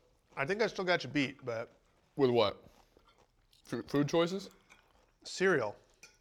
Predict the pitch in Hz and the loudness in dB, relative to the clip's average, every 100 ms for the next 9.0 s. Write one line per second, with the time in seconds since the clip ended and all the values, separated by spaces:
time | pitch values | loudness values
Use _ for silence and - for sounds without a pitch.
0 | _ _ - 120 127 160 107 143 151 185 | _ _ -8 -4 0 0 0 -2 -2 -4
1 | 185 202 220 269 160 165 160 147 123 139 | -4 -4 -6 -6 0 2 2 2 0 0
2 | 165 - 151 - 110 123 117 - - - | -4 -2 -4 -2 2 2 2 -6 -16 -20
3 | _ - - - 175 151 135 135 123 139 | _ -20 -20 -4 2 2 4 4 2 0
4 | 107 147 160 101 - _ - 156 143 131 | 0 0 0 -4 -8 _ -2 4 6 4
5 | 123 - _ - 180 180 175 156 190 220 | 0 -10 _ -2 2 2 2 0 2 2
6 | 202 180 151 131 - 127 104 113 151 160 | 0 2 2 2 -2 -4 -2 2 4 4
7 | 190 190 233 226 202 175 156 135 123 113 | 2 4 4 6 8 8 8 0 0 0
8 | 120 156 226 208 185 - 131 135 180 - | 4 8 8 6 4 2 2 0 -6 -8